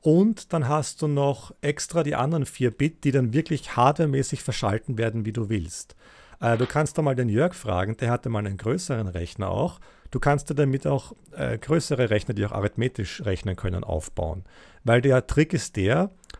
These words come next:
dadurch, dass dein Program Counter extern ist, kannst du machen, was du willst. Also zum Beispiel kannst du eine komplizierte State Machine bauen, wo du halt, wenn du einen Jump-Befehl hast,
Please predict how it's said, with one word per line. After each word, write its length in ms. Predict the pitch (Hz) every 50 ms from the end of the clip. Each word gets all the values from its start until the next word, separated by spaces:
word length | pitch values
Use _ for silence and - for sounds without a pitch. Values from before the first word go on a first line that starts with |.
| - -
dadurch, 260 | - 135 113 120 147 143
dass 180 | - 147 -
dein 220 | - - 113 107 -
Program 300 | - - 151 165 170 170
Counter 400 | 156 - - 120 110 - 127 -
extern 400 | - 139 151 - - - 131 110
ist, 160 | 101 110 - -
kannst 260 | - 117 110 - -
du 40 | 113
machen, 400 | 110 104 104 - - 131 110 113
was 160 | 107 - -
du 160 | - 104 101
willst. 460 | 139 127 87 82 - - - - - _ _ _ _ - - - - _ - _ _ _ _ _
Also 240 | - 107 98 107 101 - _ -
zum 140 | - - 120
Beispiel 320 | 107 95 113 - - 147 -
kannst 240 | - 131 117 -
du 40 | 139
eine 80 | 123 117
komplizierte 500 | - - 110 - 120 - - 143 - 143
State 280 | - - - 107 110 -
Machine 320 | - 139 - - 151 147 139
bauen, 340 | - 104 95 117 143 139
wo 100 | 113 117
du 160 | 117 123 113 95
halt, 380 | 113 110 113 117 - - - -
wenn 140 | 123 113 110
du 80 | 117
einen 160 | 110 95 92 87
Jump-Befehl 640 | - - 90 87 - 131 120 - - 123 127 104
hast, 420 | 113 143 196 214 - - - -